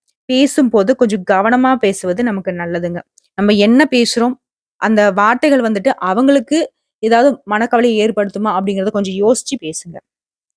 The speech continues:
வண்டி வாகனங்கள்ல செல்றப்போ, தொலைதூர பயணங்கள் மேற்கொள்றப்ப கொஞ்சம் கவனமா இருங்க.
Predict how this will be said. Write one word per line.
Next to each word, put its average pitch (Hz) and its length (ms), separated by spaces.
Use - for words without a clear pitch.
வண்டி 302 380
வாகனங்கள்ல 247 560
செல்றப்போ, 214 520
தொலைதூர 240 340
பயணங்கள் 226 420
மேற்கொள்றப்ப 208 640
கொஞ்சம் 202 320
கவனமா 180 440
இருங்க. 165 220